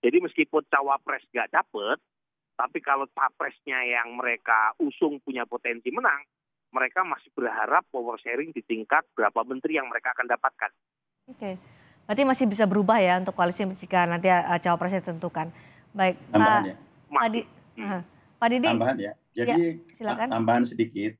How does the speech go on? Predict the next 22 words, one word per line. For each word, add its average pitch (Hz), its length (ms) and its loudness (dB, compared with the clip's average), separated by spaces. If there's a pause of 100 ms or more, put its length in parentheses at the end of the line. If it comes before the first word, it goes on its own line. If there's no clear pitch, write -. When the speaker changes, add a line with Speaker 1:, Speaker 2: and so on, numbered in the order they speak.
(200)
Speaker 3:
ya, 107 240 -2
capres-capres 117 840 -2
ini 120 180 0
kan, 135 200 0 (960)
eh, 104 320 0
elektabilitasnya 110 1300 -2 (260)
masih 104 400 0
turun 120 300 4
naik 147 260 4
dan 107 160 -2
bisa 110 540 -2
berubah 117 400 0 (480)
sangat 110 340 -6
cepat - 300 -6
ke - 80 -10
depan 87 340 -6
ya. 98 140 -10
Speaker 2:
Hmm. - 100 -20 (360)
Speaker 3:
Kemudian 131 560 4
elektabilitas 127 960 -2
dari 110 240 -4
cawapres 101 880 -8